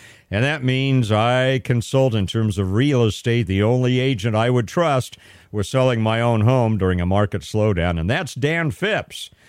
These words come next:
Do you have a growing family, or are you working from home and you need more space? Well, call the agent I trust and recommend. Call Dan Phipps. Dan's proprietary marketing system guarantees multiple offers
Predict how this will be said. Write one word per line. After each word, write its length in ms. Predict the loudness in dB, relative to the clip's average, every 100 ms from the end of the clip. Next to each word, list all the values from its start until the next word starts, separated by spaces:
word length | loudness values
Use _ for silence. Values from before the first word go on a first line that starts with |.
| -20 -20 _ _
Do 60 | -2
you 80 | 0
have 160 | 0
a 40 | 0
growing 380 | 2 2 0
family, 640 | -2 0 0 0 0 0 0
or 220 | 0 0
are 80 | 0
you 120 | -2
working 420 | 0 0 0 -4
from 240 | -2 -2 2
home 360 | 2 2 2
and 100 | 0
you 80 | 0
need 240 | 0 0
more 240 | 0 2 0
space? 520 | -4 -4 -2 -2 0
Well, 100 | -2
call 300 | 0 -2 -2
the 160 | 0 -2
agent 280 | -2 -2
I 160 | -2 -2
trust 360 | -4 -2 -2 -4
and 160 | -4
recommend. 540 | -2 -2 -2 -2 -2 -2
Call 240 | -2 -2
Dan 300 | -2 -2 -2
Phipps. 440 | -2 -4 -4 -8 -20 _ -20 -20 -20 -4
Dan's 400 | -2 0 0 -2
proprietary 880 | 0 0 0 -2 -2 0 2 2
marketing 500 | 4 2 2 0 -2
system 420 | -2 -4 -4 -4 -2
guarantees 640 | 0 0 0 -2 -4 -4
multiple 760 | -4 0 0 -2 -4 -2 0
offers 500 | 2 0 -2 -8 -12